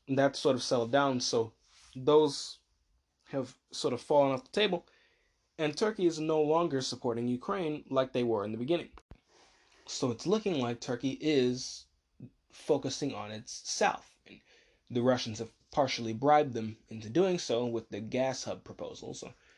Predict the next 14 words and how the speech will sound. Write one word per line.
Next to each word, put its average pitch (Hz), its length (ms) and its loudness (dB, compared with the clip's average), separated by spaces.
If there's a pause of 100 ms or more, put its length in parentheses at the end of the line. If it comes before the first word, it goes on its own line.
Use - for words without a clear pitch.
(320)
Turkey 127 300 -2
now 113 160 -2
has 113 180 -6
an 113 140 -8
in-, 170 280 4
a 127 120 0
vested 131 400 2
interest 131 580 0
in 123 360 0
not 123 380 -2
pissing 113 320 -10
the 110 80 -8
Russians 113 380 -12
off. - 380 -14